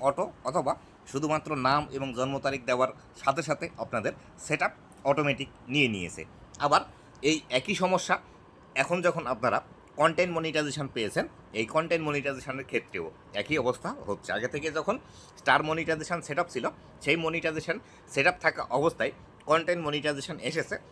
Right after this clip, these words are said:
কনটেন্ট মনিটাইজেশনে যখন আপনারা আবার সেটআপে টাচ করেছেন, সেই ঠে-, সেটআপে টাচ করার সাথে সাথে আবারও এই অবস্থা আপনাদের হয়ে গিয়েছে। তো এই অবস্থা কিভাবে আপনারা ঠিক করবেন এবং কোন কোন প্রসেস আপনাকে ফলো করতে হবে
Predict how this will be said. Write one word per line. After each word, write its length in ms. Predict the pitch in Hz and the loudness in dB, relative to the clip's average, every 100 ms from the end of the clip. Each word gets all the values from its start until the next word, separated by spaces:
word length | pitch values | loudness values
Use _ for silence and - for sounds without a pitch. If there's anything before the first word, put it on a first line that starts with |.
| - - | -20 -2
কনটেন্ট 340 | 170 180 220 185 | 0 2 0 0
মনিটাইজেশনে 600 | 180 170 156 156 156 139 | 0 0 0 -2 -4 -2
যখন 260 | 131 131 | -2 0
আপনারা 300 | 123 - 117 | -2 2 4
আবার 160 | 113 110 110 - - | 4 4 -2 -16 -20
সেটআপে 360 | - 123 135 139 | -6 -2 0 -2
টাচ 260 | 151 139 - | -2 -4 -4
করেছেন, 280 | 160 156 214 - - - - | -6 -4 -4 -6 -12 -20 -6
সেই 120 | 135 139 | -2 0
ঠে-, 300 | 135 135 - | 0 -4 -6
সেটআপে 440 | - - 127 143 156 - - - | -4 0 2 2 0 -6 -18 -2
টাচ 160 | 156 - | 0 0
করার 240 | - 156 | -2 -2
সাথে 220 | 143 139 139 | -2 -4 -6
সাথে 240 | 135 220 - - | -6 -10 -8 2
আবারও 340 | 139 131 123 - | 4 4 2 -2
এই 160 | 117 | 0
অবস্থা 320 | 117 104 - 120 | 0 0 -2 -2
আপনাদের 320 | - 92 202 - - | -2 -4 -6 -10 -6
হয়ে 180 | 120 104 | -4 -4
গিয়েছে। 360 | 82 80 85 82 - - | -6 -10 -12 -16 -18 -10
তো 100 | 123 - | -8 0
এই 180 | 143 165 | 2 4
অবস্থা 380 | 160 175 214 - - - - | 2 0 0 -2 -8 -20 -10
কিভাবে 320 | 180 170 175 | 2 4 4
আপনারা 240 | 170 170 165 | 2 0 -4
ঠিক 300 | - 165 - | -2 -6 -4
করবেন 280 | 175 180 - - - | -6 -6 -8 -14 -8
এবং 220 | 139 147 247 - - - | -2 -2 -2 -8 -20 -6
কোন 160 | 170 202 | -2 0
কোন 220 | 220 202 | 0 0
প্রসেস 340 | 170 160 175 | 2 2 2
আপনাকে 340 | 165 143 156 147 | 2 0 -2 -2
ফলো 260 | - 139 | 0 2
করতে 260 | 156 135 123 | 2 0 -2
হবে 180 | 120 | -2